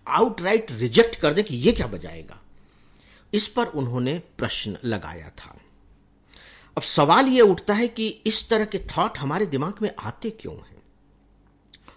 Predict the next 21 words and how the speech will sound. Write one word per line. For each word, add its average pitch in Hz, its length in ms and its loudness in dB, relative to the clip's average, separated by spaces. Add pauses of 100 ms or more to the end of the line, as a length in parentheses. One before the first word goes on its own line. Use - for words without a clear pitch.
और 120 120 -4
देखिए, 139 360 0
ये 135 340 -2
बहुत 156 380 -6
खतरनाक 127 760 -8
thought - 320 -10
है, - 200 -20 (580)
भयानक 180 760 6
रूप 151 480 2
से 190 400 4
मैं 156 200 2
समझता 131 720 -6
हूं, 139 240 -4
मैं 127 160 -4
मानता 139 460 -6
हूं 156 80 -6
कि 143 140 -8
ये 117 60 -2
विषाक्त 151 1040 -6 (120)
थॉट्स - 380 -16
हैं। - 80 -20